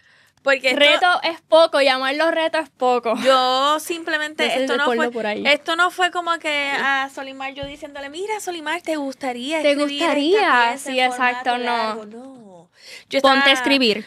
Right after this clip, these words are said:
Speaker 1: yo estaba, literalmente
Speaker 2: <laughs>
Speaker 1: estaba produciendo Coqui, un cucubano en Bellas Artes, fui y pregunté qué fechas hay disponible, cogí la fecha, llamé a Solimar y le dije, "Ponte a escribir", porque yo amo esta pieza. Ustedes no saben,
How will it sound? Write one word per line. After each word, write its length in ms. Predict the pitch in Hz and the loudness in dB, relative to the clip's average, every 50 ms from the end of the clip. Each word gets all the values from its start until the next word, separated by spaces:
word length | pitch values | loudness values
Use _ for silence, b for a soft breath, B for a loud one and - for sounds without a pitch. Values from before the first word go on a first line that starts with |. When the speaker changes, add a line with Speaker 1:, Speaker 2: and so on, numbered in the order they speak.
| - - _ | -16 -20 _
Speaker 1:
yo 160 | - 226 254 | -2 -2 -2
estaba, 580 | 247 247 - 269 233 226 226 233 262 269 262 - | -2 -2 -2 -2 0 0 2 2 2 2 2 0
literalmente 540 | 254 254 240 240 247 240 233 240 247 247 330 | -4 -6 -6 -4 -4 -4 -4 -4 -2 0 0
Speaker 2:
<laughs> 300 | - - 277 269 262 262 | 2 2 4 4 4 4
Speaker 1:
estaba 60 | 269 | 2
produciendo 500 | 262 262 262 262 285 294 269 254 254 262 | 2 0 -2 -2 -2 -4 -6 -6 -4 -2
Coqui, 300 | 262 262 254 - 262 254 | -2 -2 -4 -4 -8 -12
un 100 | 247 247 | -12 -12
cucubano 460 | 240 262 247 - 254 254 254 262 262 262 | -12 -14 -10 -8 -6 -4 -2 -2 -4 -4
en 80 | 254 | -6
Bellas 320 | 247 247 240 247 262 - 302 | -8 -8 -6 -6 -6 -4 -4
Artes, 280 | 302 294 - 294 277 | -4 -4 -4 -6 -8
fui 240 | - - 262 269 285 | -6 -6 -4 -4 -4
y 40 | 285 | -2
pregunté 440 | 269 262 247 240 226 220 - 247 254 | -2 -4 -4 -4 -6 -6 -6 -6 -4
qué 120 | 262 254 | -4 -4
fechas 300 | - 240 233 - 254 254 | -4 -6 -4 -4 -4 -4
hay 80 | 254 247 | -4 -4
disponible, 520 | 226 247 254 _ - 247 254 269 294 294 269 | -6 -8 -10 _ -10 -10 -8 -8 -8 -8 -6
cogí 200 | 233 233 240 233 | -6 -6 -4 -2
la 140 | 233 254 269 | -2 -2 -2
fecha, 340 | - 294 294 302 - 302 | -2 -6 -6 -6 -6 -6
llamé 200 | 277 254 233 226 | -4 -4 -4 -6
a 40 | 226 | -6
Solimar 340 | - 254 254 262 269 285 277 | -8 -8 -8 -6 -6 -6 -6
y 60 | 269 | -6
le 140 | 254 233 220 | -6 -8 -6
dije, 200 | 233 254 285 277 | -4 -2 -2 -4
"Ponte 240 | 240 240 208 202 214 | -4 -6 -10 -10 -12
a 20 | 226 | -12
escribir", 320 | - 277 262 269 285 269 | -10 -8 -8 -8 -6 -6
porque 300 | - 254 240 - 240 226 | -6 -6 -4 -4 -4 -4
yo 160 | 214 247 - - | -2 -4 -2 0
amo 300 | - 220 220 214 190 147 | 0 0 0 -2 -6 -12
esta 200 | - - - 185 | -14 -16 -16 -14
pieza. 360 | 180 180 160 131 - - - - | -12 -12 -12 -12 -12 -14 -16 -18
Ustedes 320 | - _ - 220 226 240 | -14 _ -6 -4 -4 -4
no 140 | 254 269 269 | -4 -6 -6
saben, 280 | 269 285 247 214 247 | -6 -6 -6 -4 -4